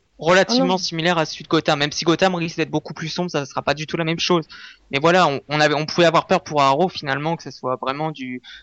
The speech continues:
Speaker 1: bah, la sauce Smallville. En fait, finalement, ça avait beau être sur C W, euh,
Speaker 2: Non, moi,
Speaker 1: voilà,
Speaker 2: la,
Speaker 1: on a
Speaker 2: la,
Speaker 1: été
Speaker 2: la,
Speaker 1: agréablement surpris.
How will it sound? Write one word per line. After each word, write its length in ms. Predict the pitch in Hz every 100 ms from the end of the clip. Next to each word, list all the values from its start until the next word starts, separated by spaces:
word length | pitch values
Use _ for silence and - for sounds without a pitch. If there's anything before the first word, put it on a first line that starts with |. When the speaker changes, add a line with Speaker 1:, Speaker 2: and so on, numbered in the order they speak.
| _
Speaker 1:
bah, 280 | 131 131 135
la 140 | 135
sauce 260 | 139 156 -
Smallville. 440 | 143 135 143 208 190
En 100 | 139
fait, 200 | 170 -
finalement, 480 | - 131 135 160
ça 120 | 180 135
avait 120 | 135
beau 140 | 143
être 100 | 143
sur 160 | - 139
C 140 | -
W, 420 | 147 127 131 135 185 208 - - - _ _ -
euh, 220 | 151 - - -
Speaker 2:
Non, 160 | 247 254
moi, 120 | 226
Speaker 1:
voilà, 80 | 139
Speaker 2:
la, 60 |
Speaker 1:
on 100 | 196
a 80 | 139
Speaker 2:
la, 60 | 131
Speaker 1:
été 240 | 147 135
Speaker 2:
la, 80 | 131
Speaker 1:
agréablement 500 | 135 139 135 135 135
surpris. 400 | 143 - - 170